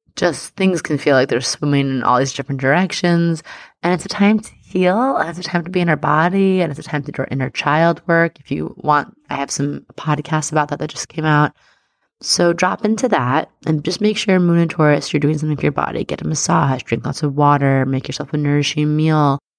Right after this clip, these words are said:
What do you need to feel grounded? Do that. Moon and Taurus days,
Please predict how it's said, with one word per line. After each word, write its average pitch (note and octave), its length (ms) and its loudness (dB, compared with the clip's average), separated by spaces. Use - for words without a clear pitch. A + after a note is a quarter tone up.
What D#3 200 0
do F#3+ 80 2
you F3 200 4
need C3+ 240 4
to - 100 -8
feel - 180 -2
grounded? B2 580 -4
Do D3+ 340 0
that. - 320 -2
Moon D#3 240 4
and D#3+ 140 2
Taurus D#3+ 480 2
days, D3+ 420 0